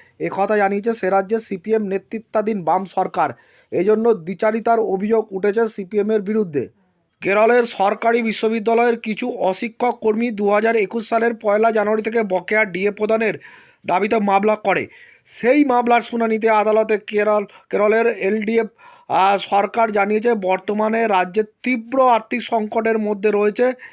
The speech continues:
এই পরিস্থিতিতে বিপুল অঙ্কের বকেয়া ডিএ মেটানো সরকারের পক্ষে সম্ভব নয়। সরকার আরও বলেছে, মূল্যবৃদ্ধি সূচকের সঙ্গে ডিএ যুক্ত থাকলেও তা স্বয়ংক্রিয়ভাবে দেয়া বাধ্যতামূলক নয়।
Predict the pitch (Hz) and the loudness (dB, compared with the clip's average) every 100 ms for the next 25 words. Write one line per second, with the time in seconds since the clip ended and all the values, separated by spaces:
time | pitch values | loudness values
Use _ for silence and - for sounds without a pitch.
0 | - - 202 285 311 247 233 220 - 220 | -20 -4 2 4 4 4 2 2 -2 -2
1 | 208 202 170 214 214 247 233 214 208 214 | 0 0 0 -6 -4 0 0 0 0 0
2 | 202 196 214 208 185 202 196 190 196 196 | 4 2 2 -2 2 0 0 0 0 0
3 | 160 - - _ - 208 214 226 233 214 | -2 -6 -20 _ -6 0 0 2 0 0
4 | 214 226 220 226 240 233 214 139 - - | -2 -2 -2 0 2 2 2 -2 -4 -20
5 | _ - - 196 202 214 - 151 220 220 | _ -10 -2 0 2 2 2 2 2 2
6 | 226 233 247 254 - - - 180 226 233 | 2 4 2 2 -4 -20 -6 -4 0 2
7 | 233 214 233 - 208 214 220 214 208 220 | 0 -2 -4 -2 -2 0 0 -2 -2 0
8 | 214 202 214 202 - 196 190 220 208 208 | 0 2 0 0 -6 -10 -4 -2 0 2
9 | 233 254 254 - _ - 208 214 - 208 | 2 2 -2 -18 _ -8 -2 -2 0 0
10 | 214 208 220 208 208 202 - - - - | -2 0 2 2 2 0 -2 -20 -14 0
11 | 180 190 190 190 202 202 202 202 190 185 | 2 4 4 2 0 0 2 0 0 0
12 | 135 | -2